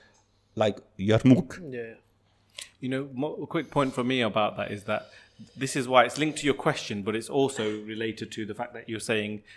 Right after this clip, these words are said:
Speaker 3: that, um, why the, why it's linked to our Aqidah as well. Because Allah subhanahu wa ta'ala, when He talks about this land,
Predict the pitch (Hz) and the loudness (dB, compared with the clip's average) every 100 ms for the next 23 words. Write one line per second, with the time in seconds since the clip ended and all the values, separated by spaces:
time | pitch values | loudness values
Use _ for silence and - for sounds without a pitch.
0 | - 107 107 110 120 110 107 104 - - | -12 -4 -2 -2 -2 -2 -2 -6 -12 -18
1 | - 113 107 107 117 123 120 120 131 107 | -2 0 0 -2 -2 2 2 2 -4 -2
2 | 123 107 101 127 107 104 110 110 - - | 0 0 2 2 2 0 2 0 -2 -16
3 | - - - 123 120 156 160 - 147 139 | -20 -16 -10 -8 -4 -2 0 2 2 2
4 | 131 135 135 123 110 127 139 160 160 - | 0 2 4 4 2 0 0 -2 -2 -2
5 | 110 120 117 113 120 117 98 101 | 0 0 0 -2 0 0 -2 -10